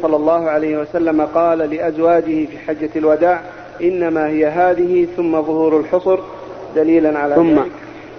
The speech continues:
Speaker 1: ثم
Speaker 2: إيه.
Speaker 1: ظهور الحصر.
Speaker 2: حرك الراء.
Speaker 1: نعم.
Speaker 2: حرك الراء.
Speaker 1: "ثم ظهور الحصر". ظهور
Speaker 2: هذه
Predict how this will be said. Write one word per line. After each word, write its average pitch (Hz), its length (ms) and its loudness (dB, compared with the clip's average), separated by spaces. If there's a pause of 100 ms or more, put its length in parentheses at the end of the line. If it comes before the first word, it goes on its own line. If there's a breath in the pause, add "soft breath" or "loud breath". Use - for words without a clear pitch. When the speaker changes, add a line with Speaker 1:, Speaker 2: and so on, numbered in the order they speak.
(160)
Speaker 1:
ثم 165 280 -8
Speaker 2:
إيه. - 460 -8
Speaker 1:
ظهور 160 460 -4
الحصر. - 260 -12 (320)
Speaker 2:
حرك 151 280 0
الراء. 139 220 -4 (720)
Speaker 1:
نعم. 127 160 -12 (500)
Speaker 2:
حرك - 360 -2
الراء. 156 240 -8 (1120)
Speaker 1:
"ثم 180 200 -6
ظهور 170 840 -4
الحصر". 165 300 -12 (640)
ظهور 156 260 -4
Speaker 2:
هذه 160 420 2